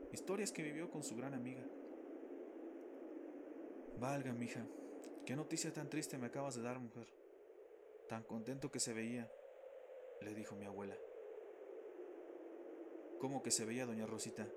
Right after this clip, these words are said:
le preguntó la mujer. "Sí, hija, ayer estuvo aquí conmigo toda la tarde. Comimos chiles rellenos, tomamos café y hasta me ayudó con mis animalitos". En ese punto dice mi abuela que la mujer comenzó a llorar,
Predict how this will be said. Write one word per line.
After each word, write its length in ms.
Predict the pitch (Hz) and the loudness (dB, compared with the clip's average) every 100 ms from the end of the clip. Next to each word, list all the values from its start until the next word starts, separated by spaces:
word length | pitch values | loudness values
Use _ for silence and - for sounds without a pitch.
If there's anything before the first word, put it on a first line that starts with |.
| - - - - - - - | -6 -6 -6 -6 -8 -10 -8
le 140 | 104 | -8
preguntó 400 | - 101 101 110 | -4 -4 -2 0
la 80 | 110 | 2
mujer. 320 | 110 113 110 - - - - - - - - - - - - - | 0 -2 -4 -4 -16 -16 -16 -16 -16 -16 -14 -14 -14 -12 -12 -8
"Sí, 220 | - 156 | 2 4
hija, 280 | 196 175 160 - - - - | 6 2 -4 -8 -12 -12 -8
ayer 240 | 113 120 147 | -2 0 2
estuvo 300 | - 147 147 | 2 2 2
aquí 140 | 147 | 2
conmigo 360 | 147 131 139 139 | 0 2 0 2
toda 180 | 139 139 | 4 4
la 140 | 117 | 4
tarde. 280 | 120 123 117 - - - - - - - - - | 2 2 -2 -6 -8 -8 -6 -6 -6 -6 -6 -4
Comimos 360 | - 113 147 147 | 0 2 2 4
chiles 260 | - 156 135 | 4 4 4
rellenos, 520 | 117 135 160 147 - | 4 4 2 0 0
tomamos 360 | 127 147 - | 2 2 2
café 240 | - - 175 | 2 2 2
y 80 | 190 | 4
hasta 180 | - | 4
me 100 | 123 | 4
ayudó 200 | 120 131 | 4 4
con 100 | 165 | 2
mis 140 | 139 127 | 4 4
animalitos". 640 | 120 110 127 117 - - - - - - - - - - - - - - - - - - - - - | 4 4 2 0 -2 -2 -4 -4 -4 -6 -4 -4 -4 -6 -6 -4 -4 -4 -4 -4 -4 -4 -4 -4 2
En 120 | 120 | 4
ese 160 | 170 - | 6 6
punto 320 | 196 180 185 | 2 2 2
dice 220 | 175 180 | 2 0
mi 60 | 165 | 2
abuela 360 | 139 160 123 | 2 2 2
que 80 | - | 0
la 80 | 123 | 0
mujer 260 | 123 147 143 | 2 0 0
comenzó 360 | 147 120 143 | 2 4 4
a 20 | |
llorar, 340 | 131 123 131 | 2 2 0